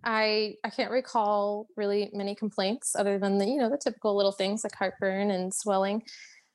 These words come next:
But other than that, it was wonderful. I, I had a wonderful mental state during the entire pregnancy. I spent a lot of my time,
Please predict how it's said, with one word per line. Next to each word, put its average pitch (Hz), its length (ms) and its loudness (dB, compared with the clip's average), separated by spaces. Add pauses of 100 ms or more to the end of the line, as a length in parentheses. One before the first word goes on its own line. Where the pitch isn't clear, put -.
(240)
But 226 160 4
other 247 220 4
than 277 180 0
that, 240 220 2
it 202 80 -2
was 214 180 0
wonderful. 233 720 0
I, 196 480 0 (320)
I 214 100 0
had 208 220 -2
a 190 200 0
wonderful 202 400 -4
mental 190 400 -4
state 190 500 -6
during 190 220 -4
the 190 80 -2
entire 185 260 -4
pregnancy. 190 540 0
I 185 440 2 (500)
spent 254 380 2
a 233 60 2
lot 214 160 4
of 214 80 0
my 208 160 -2
time, 196 640 -4